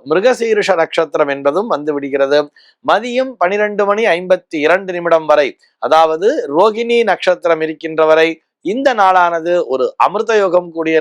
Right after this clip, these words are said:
நாளாக இருக்கிறது. அதனைத் தொடர்ந்து சித்த யோகம் என்பதும் வந்து விடுகிறது. இது போக பஞ்சாங்கத்திலே வரக்கூடிய யோகம் அப்படின்னு சொல்லி பார்த்தோம்னா இன்னைக்கு சூலம்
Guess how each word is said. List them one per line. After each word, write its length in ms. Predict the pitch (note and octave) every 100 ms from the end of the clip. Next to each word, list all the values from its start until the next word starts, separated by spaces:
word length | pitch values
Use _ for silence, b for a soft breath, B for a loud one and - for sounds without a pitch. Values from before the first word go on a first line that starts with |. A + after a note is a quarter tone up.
| D3+
நாளாக 320 | D#3 D#3 D#3
இருக்கிறது. 440 | D3+ C#3+ D3+ D3 D#3 D#3 _ _
அதனைத் 500 | - E3 A#3+ C4+ G3+
தொடர்ந்து 380 | E3+ E3+ E3+ E3+ E3+ - -
சித்த 280 | E3 F#3+ F#3
யோகம் 240 | E3+ D#3+ D3
என்பதும் 320 | D3 D#3 A#3+ D3
வந்து 200 | D3+ D3
விடுகிறது. 440 | C#3 C3+ C#3 C#3+ D3 - b _ C3+
இது 100 | D3
போக 220 | F3+ A#3+ C4+
பஞ்சாங்கத்திலே 880 | F3 F#3 - B3 B3 A#3+ A3 A3 A3 G3
வரக்கூடிய 520 | F#3 F3+ F#3 E3+ D3 C3+
யோகம் 280 | F3+ F3 F3
அப்படின்னு 280 | C#3+ D3+ D3
சொல்லி 180 | C#3+ C#3 B2+
பார்த்தோம்னா 440 | C3 C3+ C3 D3+ B3 F4 _ _ D3
இன்னைக்கு 320 | D#3 - B2+ - -
சூலம் 460 | C4+ C#4+ C4 B3+